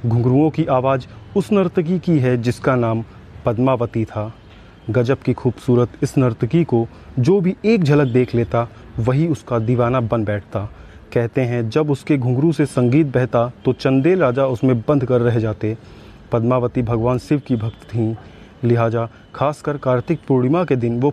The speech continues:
पूरी रात दिल खोल कर नाचती थीं। पद्मावती अब नहीं है, पर हैरान की बात यह है कि हज़ारों साल बाद भी आज भी ये किला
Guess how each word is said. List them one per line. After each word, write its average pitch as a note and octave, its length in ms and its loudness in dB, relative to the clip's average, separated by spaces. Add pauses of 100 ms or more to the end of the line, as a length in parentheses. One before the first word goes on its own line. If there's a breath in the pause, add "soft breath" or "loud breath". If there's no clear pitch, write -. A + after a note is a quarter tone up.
(140)
पूरी D#3+ 280 2
रात C3+ 220 2
दिल B2 200 2
खोल B2 240 0
कर A2 200 -4
नाचती G#2+ 380 -4
थीं। A2 220 -6 (760 loud breath)
पद्मावती B2+ 580 0 (100)
अब C3+ 140 0
नहीं C3 260 0
है, A#2+ 200 -6
पर A#2 220 -2
हैरान A#2+ 420 -2
की C#3 120 -2
बात B2 240 -2
यह C#3 160 0
है A#2 240 -6 (320 loud breath)
कि A#2 160 0
हज़ारों B2+ 400 0
साल A#2 240 -2
बाद A#2 280 -2
भी A2 200 -4 (500 loud breath)
आज C3+ 220 0
भी A#2 200 -2
ये B2 100 2
किला A2+ 300 0